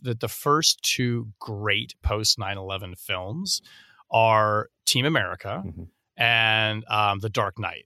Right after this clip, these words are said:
Speaker 1: the second
Speaker 2: Mm-hmm.
Speaker 1: Christopher Nolan Batman film, in which the Joker is just ob-, obviously a symbol of chaos and terrorism and whatever, and surveillance of a population is a huge theme in The Dark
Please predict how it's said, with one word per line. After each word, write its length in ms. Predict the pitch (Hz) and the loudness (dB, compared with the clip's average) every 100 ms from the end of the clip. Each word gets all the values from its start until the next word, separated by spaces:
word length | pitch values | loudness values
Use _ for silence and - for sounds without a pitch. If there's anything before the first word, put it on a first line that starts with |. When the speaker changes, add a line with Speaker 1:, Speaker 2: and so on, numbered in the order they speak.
| _ | _
Speaker 1:
the 80 | 107 | 0
second 360 | - 117 - - | 2 2 -2 -10
Speaker 2:
Mm-hmm. 80 | |
Speaker 1:
Christopher 340 | 117 - 107 107 | -8 -8 -10 -8
Nolan 380 | 95 92 87 90 | -6 -6 -10 -6
Batman 400 | 87 87 87 87 | -4 -4 -8 -14
film, 420 | - 87 85 - _ 127 | -16 -16 -16 -20 _ -2
in 160 | 110 | -2
which 320 | 104 95 - 127 | 0 -2 -2 -2
the 100 | 123 | 0
Joker 440 | 135 120 113 104 | 4 2 2 -2
is 200 | 98 98 | 0 -2
just 240 | 101 - - 135 | -4 -6 -6 -8
ob-, 120 | 120 - | -6 2
obviously 800 | 113 110 104 90 87 - 85 82 | 4 4 -4 -2 -2 -2 -6 -8
a 100 | 87 | 0
symbol 500 | - 104 95 92 87 | 0 0 -6 -8 -10
of 200 | 87 - | -12 -8
chaos 440 | 90 85 87 - | -8 -6 -6 -8
and 100 | 90 | -8
terrorism 500 | - 87 90 90 101 101 | -12 -12 -10 -10 -12 -14
and 80 | 107 | -16
whatever, 360 | 104 95 95 92 | -12 -12 -8 -8
and 120 | 92 - - | -8 -8 0
surveillance 840 | - 127 110 107 104 101 101 - | 2 4 2 2 0 -4 0 0
of 100 | 98 | -2
a 60 | 98 | 2
population 720 | 110 95 98 92 92 - 98 | 2 2 0 -6 -4 -6 -6
is 100 | 98 | -12
a 40 | |
huge 600 | 90 - 98 95 95 - - | -10 -10 -8 -8 -4 -4 -4
theme 240 | 101 95 | -12 -12
in 80 | 95 | -16
The 80 | 98 | -10
Dark 240 | 98 90 | -8 -8